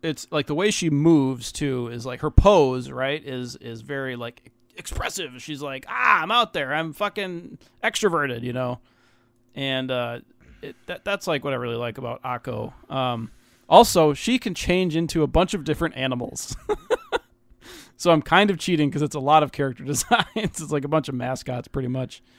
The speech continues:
Um, she, she can do a mouse, an elephant, a, like, a fish, a bird. She does a whole bunch of stuff. But yeah, it's, it's really funny. Like her, I, th-, I, I like the best. I like her eyeballs.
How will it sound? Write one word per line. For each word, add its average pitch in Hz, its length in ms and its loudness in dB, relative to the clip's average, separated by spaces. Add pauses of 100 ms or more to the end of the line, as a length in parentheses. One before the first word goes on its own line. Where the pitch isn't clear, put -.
(380)
Um, 127 480 -4
she, 170 300 -6
she 196 140 -2
can 185 100 0
do 180 320 2
a 143 380 0
mouse, 156 640 0
an 139 100 -6
elephant, 233 680 0 (760)
a, 139 280 -4
like, 135 140 -8
a - 60 -8
fish, 208 400 -2
a 131 40 -6
bird. 147 320 -2
She 160 80 -6
does 156 80 -4
a 147 60 -8
whole 180 100 -4
bunch 143 160 -6
of - 60 -18
stuff. - 260 -14 (540)
But 131 200 -14 (100)
yeah, 123 180 -10
it's, 147 200 -10
it's 196 200 -6
really 190 120 0
funny. 147 120 2
Like 147 160 0
her, - 120 -8 (100)
I, 160 80 2
th-, - 180 -12
I, 160 80 0
I 165 300 -4
like 202 300 -4
the 175 60 -6
best. 143 440 0
I 147 80 0
like 165 140 2
her 196 140 -2
eyeballs. 143 600 -2